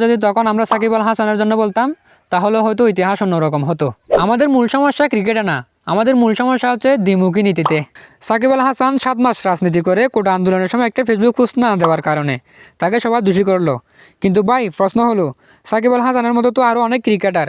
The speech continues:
এবং সাধারণ মানুষও রাজনীতি না করেও তো চুপ ছিল আন্দোলনের সময়, তাহলে তাদের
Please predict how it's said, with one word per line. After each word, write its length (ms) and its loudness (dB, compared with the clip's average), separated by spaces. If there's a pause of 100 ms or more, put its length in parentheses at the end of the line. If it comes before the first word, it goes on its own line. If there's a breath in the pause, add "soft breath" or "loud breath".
(120)
এবং 200 2
সাধারণ 320 -2
মানুষও 320 2
রাজনীতি 280 0 (100)
না 40 0 (100)
করেও 220 2 (140)
তো 60 2 (100)
চুপ 180 0
ছিল 140 0 (500 loud breath)
আন্দোলনের 420 0
সময়, 220 -2 (420 soft breath)
তাহলে 280 0
তাদের 180 0